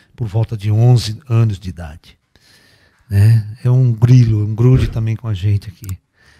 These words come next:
né? Bom, <clears throat> ontem nós, eh, fizemos um apanhado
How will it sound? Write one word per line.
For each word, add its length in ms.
né? 220
Bom, 380
<clears throat> 500
ontem 340
nós, 480
eh, 300
fizemos 560
um 140
apanhado 680